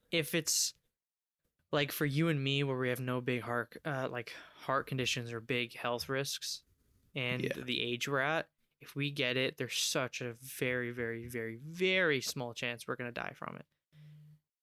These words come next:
Speaker 1: Um, if it was, like, an el-, el-, elderly person or a really young person, like a kid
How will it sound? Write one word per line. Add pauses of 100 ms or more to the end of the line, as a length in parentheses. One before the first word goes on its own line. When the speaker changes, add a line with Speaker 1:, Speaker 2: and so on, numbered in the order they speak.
Speaker 1:
Um, (420)
if
it
was,
like,
an
el-,
el-,
elderly
person
or
a
really
young
person, (640)
like
a
kid